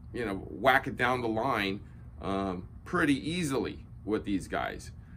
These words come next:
Uh, with your own power, you can pretty much hit past people, uh, 'cause you're strong enough now. And these rackets will help you do that. Um, the only question about these rackets is,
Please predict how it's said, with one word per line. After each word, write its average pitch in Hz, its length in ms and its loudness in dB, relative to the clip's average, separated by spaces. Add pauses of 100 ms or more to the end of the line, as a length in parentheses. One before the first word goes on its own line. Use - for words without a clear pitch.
(180)
Uh, 95 220 2
with 113 220 2
your 117 200 6
own 127 300 4
power, 139 540 4 (180)
you 110 120 -4
can 143 180 -2
pretty 131 280 2
much 123 280 -2 (180)
hit 127 320 -2
past 151 400 0
people, - 480 -2 (360)
uh, 101 180 -2
'cause 107 220 0
you're 127 120 2
strong 160 400 2
enough 90 320 -2
now. 67 320 -4 (280)
And 110 200 2
these 131 260 2
rackets 113 480 2
will 107 240 2
help - 420 0
you 101 140 -2
do 107 260 -4
that. 82 280 -4 (480)
Um, 85 340 -4
the 107 140 0
only 147 580 8
question 123 760 2
about 101 420 2
these 104 200 0
rackets 113 460 4
is, 90 320 -4